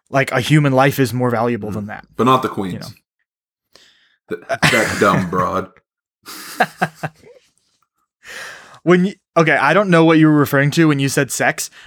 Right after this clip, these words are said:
Speaker 1: but I thought you were making a joke about gender because we've got, you know, there'll be kings.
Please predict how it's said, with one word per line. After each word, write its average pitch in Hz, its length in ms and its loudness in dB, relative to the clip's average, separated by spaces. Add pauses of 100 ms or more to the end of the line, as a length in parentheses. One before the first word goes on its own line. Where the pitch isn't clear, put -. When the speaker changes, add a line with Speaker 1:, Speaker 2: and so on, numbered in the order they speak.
Speaker 1:
but 143 160 2
I 135 80 2
thought 143 240 2
you 156 80 4
were 151 80 4
making 139 260 0
a 131 40 0
joke 131 200 0
about 117 220 -4
gender 123 480 -2 (220)
because 156 400 0 (880)
we've 165 180 2
got, 156 280 0
you 175 100 0
know, 135 80 0
there'll 127 80 -2
be 165 100 -4
kings. 165 480 -2